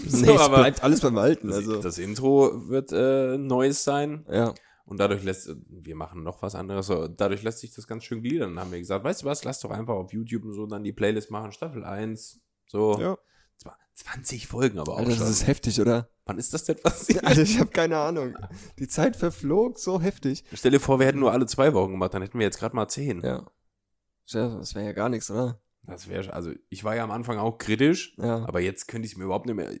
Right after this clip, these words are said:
Speaker 2: Ich auch nicht, das ist
Speaker 1: gehört
Speaker 2: so ein
Speaker 1: fest
Speaker 2: Fest-,
Speaker 1: zur Wochenplanung
Speaker 2: ist,
Speaker 1: dazu.
Speaker 2: ist halt echt so.
Speaker 1: Ja.
Speaker 2: So jede Woche setzen wir uns eine Stunde zusammen und quatschen ein bisschen dummes Zeug.
Speaker 1: Das ist auch gut so, es
Speaker 2: Und
Speaker 1: macht auch Spaß.
Speaker 2: Ja, es macht mega Spaß. Und es gibt ja auch ein paar, die haben auch einen Podcast angefangen vor längerer Zeit schon.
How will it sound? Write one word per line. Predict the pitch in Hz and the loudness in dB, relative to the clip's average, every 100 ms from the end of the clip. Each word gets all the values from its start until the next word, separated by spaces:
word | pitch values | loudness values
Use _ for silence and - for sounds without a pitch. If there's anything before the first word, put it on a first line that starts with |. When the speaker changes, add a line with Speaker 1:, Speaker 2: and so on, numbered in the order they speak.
| _ | _
Speaker 2:
Ich | - - | -10 0
auch | 120 | 2
nicht, | 113 | 2
das | 113 | 0
ist | 107 | 4
Speaker 1:
gehört | 117 | 6
Speaker 2:
so | 135 | 6
ein | |
Speaker 1:
fest | - 160 | 6 4
Speaker 2:
Fest-, | - | 4
Speaker 1:
zur | 135 | 2
Wochenplanung | 117 - - 95 82 90 92 | 4 2 0 0 0 0 -2
Speaker 2:
ist, | 87 117 | 0 2
Speaker 1:
dazu. | 92 82 - | 0 -6 -4
Speaker 2:
ist | 139 - | 0 2
halt | 143 | 2
echt | 185 - | -2 -6
so. | - 117 | -6 -4
Speaker 1:
Ja. | 123 120 113 _ | -4 -4 -8 _
Speaker 2:
So | - 120 - | -4 -4 0
jede | 147 180 147 | 2 2 4
Woche | 151 156 156 151 - _ | 2 4 4 2 -4 _
setzen | - 135 - | -2 0 2
wir | 131 | 2
uns | 131 | 0
eine | 127 | -2
Stunde | - 135 131 127 | -2 0 0 -2
zusammen | - 120 143 147 143 151 _ - | -4 -6 -4 -4 -6 -12 _ -12
und | 117 | -10
quatschen | - 139 - 127 | -2 -2 -2 -2
ein | |
bisschen | 123 - 117 | -2 -4 -4
dummes | 113 120 113 | -4 -4 -4
Zeug. | - 117 113 - _ _ - | -2 -2 -2 -6 _ _ -18
Speaker 1:
Das | - | -14
ist | 85 | -12
auch | 95 | -10
gut | - 113 | -8 -6
so, | 131 | -6
es | 107 | -6
Speaker 2:
Und | |
Speaker 1:
macht | 87 90 | -8 -10
auch | |
Spaß. | 90 - - - | -12 -14 -14 -2
Speaker 2:
Ja, | 123 | 0
es | 113 | 0
macht | 104 - | -4 -6
mega | 131 110 | -6 -6
Spaß. | - - - - - | -10 -16 -16 -20 -8
Und | 110 | -6
es | - | -6
gibt | - | -4
ja | 139 | -4
auch | 139 | -4
ein | 131 | -6
paar, | 127 139 | -4 -2
die | 135 | -2
haben | 120 117 | -2 -2
auch | 98 139 | -4 -4
einen | 131 | -6
Podcast | 147 - 123 | -10 -8 -8
angefangen | 131 127 127 123 | -8 -8 -8 -10
vor | 117 120 | -10 -12
längerer | 127 127 123 117 | -12 -16 -14 -10
Zeit | - 117 | -8 -8
schon. | 120 | -10